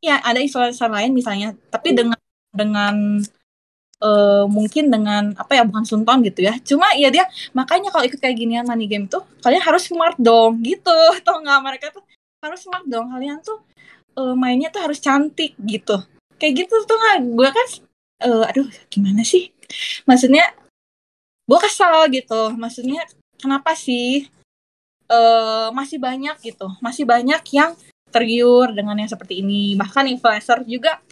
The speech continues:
Speaker 1: ikutan, tapi dengan, apa ya, bukannya mengedukasi dengan baik, tapi ya kerasa lah negatif vibe sekali. Ya kalian jangan bego <laughs> gitu kan. Ngomongnya tuh, kalian harus pinter gitu.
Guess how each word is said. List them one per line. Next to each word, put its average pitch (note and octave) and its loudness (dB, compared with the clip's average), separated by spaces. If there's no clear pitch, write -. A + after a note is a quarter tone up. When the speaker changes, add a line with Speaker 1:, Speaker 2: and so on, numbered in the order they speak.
Speaker 1:
ikutan, B3+ -2
tapi F4 -4
dengan, A#3 -2
apa - -2
ya, B3 2
bukannya A#3+ 2
mengedukasi G#3+ -4
dengan G#3+ -2
baik, A3 0
tapi F#4 -4
ya E4+ 4
kerasa D4+ -4
lah F4+ -8
negatif B3 -2
vibe A#3 -2
sekali. A#3 -2
Ya - -8
kalian E4 -4
jangan C#4+ 2
bego F4 0
<laughs> A#3+ -4
gitu C#4+ -2
kan. B3+ 2
Ngomongnya G#3+ 0
tuh, G#3 -4
kalian D#4+ 0
harus F#4+ -4
pinter F#4+ 0
gitu. G#3+ -6